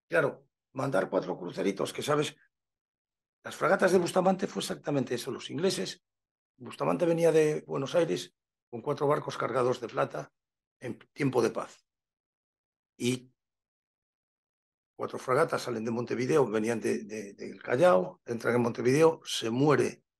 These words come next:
el almirante que las mandaba y toma el mando Bustamante. Y se lleva de je-, de, de jefe de Estado Mayor a, a Alvear.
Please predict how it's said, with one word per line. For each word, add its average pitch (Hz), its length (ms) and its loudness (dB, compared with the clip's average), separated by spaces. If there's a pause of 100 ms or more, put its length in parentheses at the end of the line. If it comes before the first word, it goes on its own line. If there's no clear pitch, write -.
(280)
el 117 140 -6
almirante 117 360 -2
que 135 100 -2
las 127 120 -4
mandaba 139 480 -6 (540)
y 123 120 -8
toma 120 200 0
el 117 60 2
mando 117 220 0
Bustamante. 92 480 -10 (760)
Y - 80 -12
se 117 180 -4
lleva 131 480 2 (100)
de 107 120 -10
je-, - 280 -14
de, 104 540 -14 (540)
de - 80 -16
jefe - 300 -12
de - 40 -8
Estado - 220 -8
Mayor 64 500 0 (580)
a, - 460 -8 (120)
a - 220 -6 (100)
Alvear. 107 540 -2